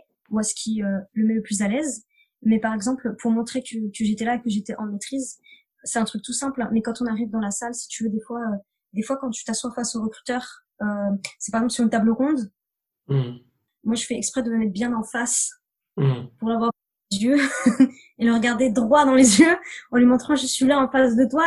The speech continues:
Speaker 1: et c'est un échange qu'on va avoir. C'est
Speaker 2: D'égal
Speaker 1: pas
Speaker 2: à
Speaker 1: juste
Speaker 2: égal.
Speaker 1: à, voilà, <laughs> d'égal à égal. Je, je, je dois t'apporter quelque chose, je dois t'apporter, te donner mes compétences en tant que candidat. Euh, tu dois m'apporter aussi quelque chose en tant que recruteur. Je suis aussi là, tu vois.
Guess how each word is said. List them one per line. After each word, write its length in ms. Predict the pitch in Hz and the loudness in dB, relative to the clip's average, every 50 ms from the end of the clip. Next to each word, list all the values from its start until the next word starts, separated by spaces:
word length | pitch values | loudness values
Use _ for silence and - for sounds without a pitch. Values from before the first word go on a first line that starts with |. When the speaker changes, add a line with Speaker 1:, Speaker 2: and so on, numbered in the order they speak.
| 320 - | 2 2
Speaker 1:
et 160 | 247 254 247 | 4 4 4
c'est 260 | 240 - 254 226 - 254 | 4 2 -2 -2 0 0
un 100 | 233 247 | 2 2
échange 460 | 320 370 - - - - 277 269 - | 2 2 2 0 -2 -4 -4 -6 -6
qu'on 140 | - - 269 | -4 -2 -2
va 80 | 233 254 | 0 0
avoir. 440 | - 254 226 220 220 214 - - _ _ _ _ _ - | 0 0 0 -2 -2 -4 -6 -10 _ _ _ _ _ -10
C'est 100 | 185 - | -2 0
Speaker 2:
D'égal 100 | - - | 2 4
Speaker 1:
pas 80 | - 311 | 4 4
Speaker 2:
à 40 | - | 4
Speaker 1:
juste 200 | - - - - | 4 2 0 2
Speaker 2:
égal. 340 | - 269 254 254 254 254 254 - - | 2 2 2 2 0 -4 -8 -8 -8
Speaker 1:
à, 40 | 254 139 - _ _ _ _ _ _ _ _ _ _ - | -8 -8 -10 _ _ _ _ _ _ _ _ _ _ -16
voilà, 260 | 254 277 277 262 247 | -12 -8 -4 0 2
<laughs> 220 | 247 285 - 302 | 2 4 4 4
d'égal 320 | 233 294 254 302 330 330 320 | 4 4 4 4 4 4 4
à 140 | 294 226 | 4 2
égal. 280 | 269 240 226 269 247 226 | 2 4 4 4 4 4
Je, 120 | 214 226 233 - - - _ _ | 2 0 -2 -4 -12 -20 _ _
je, 400 | - - - _ - 247 254 247 | -14 -14 -14 _ -4 -2 -2 0
je 140 | 233 240 277 | 0 2 2
dois 140 | 262 302 302 | 4 4 4
t'apporter 300 | 302 302 285 269 - 262 | 4 2 0 0 -2 -2
quelque 180 | 269 262 269 - | -4 -4 -4 -2
chose, 220 | - 285 277 277 247 226 | -4 -4 -4 -2 -4 -2
je 60 | 220 220 | -2 -2
dois 80 | 226 - | -2 -2
t'apporter, 340 | - 233 - 214 214 - 208 | -4 -4 -4 -6 -6 -2 0
te 20 | |
donner 140 | 240 254 262 | 2 4 4
mes 100 | 247 233 | 2 2
compétences 540 | 240 - 349 359 349 349 349 311 302 - - | 0 -2 -4 -2 -2 -2 -2 -2 -2 -2 -4
en 60 | 247 | -4
tant 140 | 226 233 233 | -2 -2 -4
que 320 | 226 - - 220 220 220 214 | -4 -4 -4 -4 -2 -4 -4
candidat. 420 | 208 247 240 220 202 226 277 - - - _ _ _ _ - | -2 -2 -4 -2 0 0 0 0 -2 -6 _ _ _ _ -6
Euh, 60 | 226 | -4
tu 140 | 220 - 302 | -4 -2 0
dois 120 | 247 320 285 | 0 2 2
m'apporter 540 | - 277 - - 247 - - - 349 349 | 2 2 0 -2 -4 -4 -2 -2 0 0
aussi 320 | 262 269 294 - - - 311 | 0 0 -2 -2 -2 -4 -4
quelque 240 | - 330 277 - 330 | -4 -4 -4 -4 -4
chose 240 | 311 - 339 269 240 | -4 -4 -4 -4 -4
en 60 | 226 | -4
tant 120 | 214 233 | -4 -4
que 120 | 226 - 240 | -6 -4 -4
recruteur. 420 | 233 220 - _ - 220 233 226 | -6 -6 -8 _ -10 -6 -6 -4
Je 100 | 208 214 | -4 -4
suis 200 | 214 - - 226 226 | -6 -6 -6 -6 -4
aussi 240 | 311 294 - - | -4 -4 -4 -4
là, 120 | 277 294 320 302 254 - | -4 -4 -4 -6 -6 -4
tu 100 | - 269 | -4 -4
vois. 180 | 294 - _ | -4 -6 _